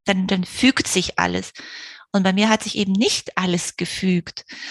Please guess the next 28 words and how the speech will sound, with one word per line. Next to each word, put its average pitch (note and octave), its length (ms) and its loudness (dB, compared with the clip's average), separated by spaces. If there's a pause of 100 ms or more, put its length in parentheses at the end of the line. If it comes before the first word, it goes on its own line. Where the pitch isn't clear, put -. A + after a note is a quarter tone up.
(320)
Und G3 640 4
es - 200 -2
war G#3 280 4
ein, G3+ 360 -2
ein G3 160 -2
sehr G3+ 300 4
spannender, F#3+ 960 2 (140)
ähm, F#3+ 540 -6 (100)
auch - 100 0
so F#3+ 100 0
Selbsterkenntnisprozess, F#3+ 1900 0 (580)
warum G#3 300 6
es D4+ 140 4
sich F#3 120 -2
nicht E3+ 160 0
gefügt - 480 -4
hat G3+ 320 0
und G3 180 2
was G3 140 2
man G3+ 100 6
machen G#3 240 4
kann, G#3+ 180 0
damit G3 180 -2
es F3+ 60 -2
sich - 120 -8
dann E3+ 80 -8
trotzdem - 300 -2
fügt. - 320 -2